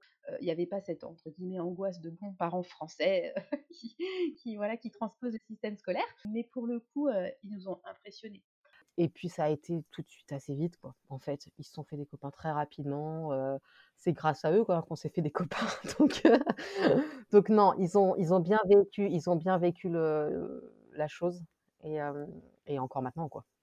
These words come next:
Speaker 1: Quand ils ont changé d'école pour aller dans une école internationale, ça a été un peu compliqué les premières semaines parce que forcément, heu, c'est, c'est assez radicalement différent. Mais, hem, ils nous ont impressionnés dans leur, heu, dans leur capacité d'adaptation, tout simplement. Enfin,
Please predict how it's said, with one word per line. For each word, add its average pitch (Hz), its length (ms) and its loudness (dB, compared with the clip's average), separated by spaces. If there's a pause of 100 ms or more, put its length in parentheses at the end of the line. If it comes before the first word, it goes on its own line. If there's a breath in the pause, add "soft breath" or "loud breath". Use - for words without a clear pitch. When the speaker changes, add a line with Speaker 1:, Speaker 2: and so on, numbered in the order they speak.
(300)
Speaker 1:
Quand 196 200 -8
ils 190 140 -12
ont 190 40 -10
changé 196 280 -10
d'école 196 300 -10
pour 180 140 -12
aller 170 120 -10
dans 175 120 -12
une 175 140 -10
école 175 200 -10
internationale, 175 540 -10
ça 185 100 -14
a 175 40 -12
été - 160 -12
un - 140 -14
peu 185 80 -18
compliqué - 380 -18
les 196 100 -6
premières 175 340 -10
semaines 202 300 -14
parce 202 120 -20
que - 100 -20
forcément, 180 560 -14
heu, - 40 -12 (420 soft breath)
c'est, - 220 -16
c'est - 140 -12
assez 170 180 -12
radicalement 175 480 -8
différent. 180 420 -12 (380 soft breath)
Mais, 196 240 -6
hem, 160 420 -6 (560)
ils 196 100 -8
nous 180 180 -6
ont 170 60 -4
impressionnés 185 520 -10
dans 196 140 -10
leur, 165 220 -8
heu, 170 180 -10 (360)
dans 165 80 -8
leur 151 120 -8
capacité 151 440 -12
d'adaptation, 160 500 -10
tout - 100 -20
simplement. 175 520 -16
Enfin, 139 200 -16